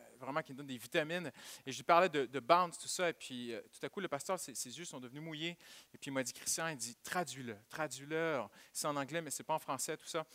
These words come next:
Alors, on l'a traduit une première partie qui est un bleu, et ça, c'est tout nouveau, c'est la, la deuxième partie, on l'avait pas présentée encore au Canada. Donc, euh,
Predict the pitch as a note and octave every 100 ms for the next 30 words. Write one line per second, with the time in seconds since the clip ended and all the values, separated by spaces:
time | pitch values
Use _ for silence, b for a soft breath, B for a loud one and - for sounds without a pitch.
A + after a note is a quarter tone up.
0 | B B C#3 F3+ F3+ F3 F3+ G3 G#3 -
1 | A3 A#3+ - F#3+ - B3+ - D#3+ D#3 C#3+
2 | E3+ A3 B B C#3 - - D3 B2+ -
3 | G#3+ D#3+ G3+ - C3+ B2 B2 B2 C3+ E3+
4 | E3+ D3+ - G3 C#3 C3 G#3+ - D#3+ D3
5 | F3+ E3 D3 - C#3 C3+ E3+ B B B
6 | C3+ C3+ D3+